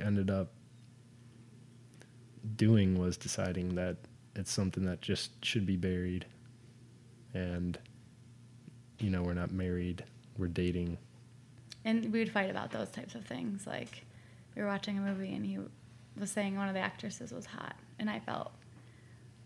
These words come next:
Speaker 2: I just didn't feel it was appropriate. And we f-, were fighting about that.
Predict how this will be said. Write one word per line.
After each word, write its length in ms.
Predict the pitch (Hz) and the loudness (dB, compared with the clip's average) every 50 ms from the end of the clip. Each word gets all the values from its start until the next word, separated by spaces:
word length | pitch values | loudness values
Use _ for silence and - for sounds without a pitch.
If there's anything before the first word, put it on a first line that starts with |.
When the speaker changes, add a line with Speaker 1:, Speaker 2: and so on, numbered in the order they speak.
| - - - - - - - - - - - - - - - - - | -20 -20 -20 -20 -20 -20 -20 -20 -20 -20 -20 -20 -20 -20 -18 -10 -8
Speaker 2:
I 180 | - - 220 208 | -4 -2 -2 -2
just 220 | 190 202 196 - - | -2 -2 -4 -2 -2
didn't 240 | 202 190 190 190 | 0 0 0 0
feel 160 | - - 190 190 | 0 -2 -2 0
it 60 | 196 | -2
was 120 | 190 - | -2 -4
appropriate. 560 | 202 - - 208 196 202 - - - - - - - - - | -6 -6 -4 -6 -6 -4 -2 -2 -2 -2 -4 -6 -12 -12 -4
And 120 | - 208 214 | -2 0 0
we 100 | 208 202 | 0 0
f-, 260 | 175 - - - - - - | -4 -6 -10 -14 -12 -6 -2
were 140 | 208 208 185 | -2 0 0
fighting 280 | - 196 214 247 302 | 0 0 0 0 0
about 240 | 302 - - - - | -2 -2 -4 -6 -8
that. 280 | - - - - - | -8 -8 -8 -8 -8